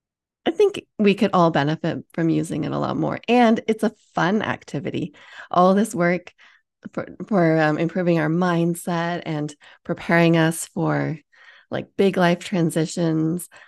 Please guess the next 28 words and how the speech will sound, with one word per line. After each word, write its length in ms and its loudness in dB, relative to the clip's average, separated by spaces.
having 360 -4
babies 380 -2
or 140 -2
whatever 420 -4
it 140 -4
is, 260 -8
they 140 4
don't 180 4
have 280 0
to 100 -2
be 440 0
hard, 840 0
and 140 -2
they 100 0
don't 320 -2
all 160 -2
have 240 -8
to 140 -4
be, 340 -4
yeah, 160 2
just 240 -2
onerous 500 4
tasks. 480 -6
They 80 -2
can 140 0
be 180 2
fun, 720 -6
right? 260 -4